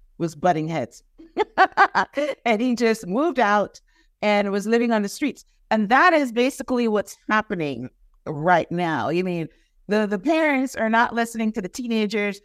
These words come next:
Even when they're in the house, it's a very, very troubled, um,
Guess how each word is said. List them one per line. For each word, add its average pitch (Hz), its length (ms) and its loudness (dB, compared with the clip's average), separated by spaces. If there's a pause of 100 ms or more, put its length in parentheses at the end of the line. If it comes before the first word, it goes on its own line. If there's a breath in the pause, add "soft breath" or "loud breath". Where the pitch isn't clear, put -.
(180)
Even 285 240 -2
when 254 180 2
they're 233 200 0
in 233 140 2
the 214 80 -2
house, 254 540 0
it's - 180 -8
a 147 80 -2
very, 202 640 0
very 190 320 2
troubled, 160 760 -2 (560)
um, 160 400 2